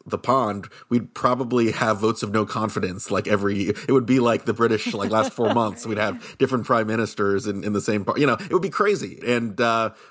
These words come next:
Speaker 1: we basically deal with this stuff through wave elections in every midterm where, you know, Obama wins this historic election and people thought the Republican Party was dead and extinct. And then they win one of the most historic comebacks,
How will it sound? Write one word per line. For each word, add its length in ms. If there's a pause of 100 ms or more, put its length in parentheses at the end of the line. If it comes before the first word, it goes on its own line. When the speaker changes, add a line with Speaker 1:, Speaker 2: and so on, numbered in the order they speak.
Speaker 1:
we 140
basically 400
deal 420
with 260
this 160
stuff 240
through 280
wave 360
elections 480
in 80
every 220
midterm 440
where, 260 (260)
you 60
know, 120
Obama 640 (160)
wins 220
this 160
historic 360
election 460
and 220
people 200
thought 140
the 80
Republican 400
Party 400
was 180
dead 340
and 120
extinct. 500 (200)
And 160
then 100
they 100
win 280
one 100
of 60
the 80
most 180
historic 400
comebacks, 580